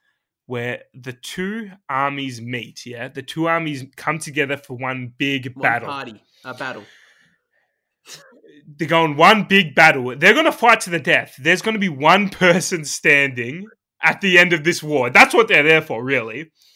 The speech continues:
Speaker 1: Not one. There's only gonna be one side standing.
Speaker 2: That's most wars, I think.
Speaker 1: And, uh, that's right. That's right. And as I look, as I pan over the army, you see the people at the front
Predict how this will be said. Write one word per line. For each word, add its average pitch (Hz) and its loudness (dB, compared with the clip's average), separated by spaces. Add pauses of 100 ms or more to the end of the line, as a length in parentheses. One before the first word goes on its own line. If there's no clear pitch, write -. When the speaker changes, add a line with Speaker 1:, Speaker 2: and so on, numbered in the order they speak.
(180)
Speaker 1:
Not 202 4
one. 175 4
There's 190 2
only 220 4
gonna 202 2
be 196 2
one 170 2
side 151 0
standing. 127 -2
Speaker 2:
That's 113 -8
most 147 -10
wars, 120 -12
I 110 -18
think. 120 -20 (260)
Speaker 1:
And, - -16
uh, 82 -20 (200)
that's 190 -2
right. 135 0
That's 151 -4
right. 113 -4 (920)
And 143 -10 (120)
as 214 -4 (260)
I 156 -2
look, 160 -6 (140)
as 147 -4
I 170 0
pan 208 -2
over 180 0
the 160 -8
army, 139 -4
you 127 -12
see 143 -8
the 131 -12
people 151 -10
at 165 -18
the 165 -18
front 135 -12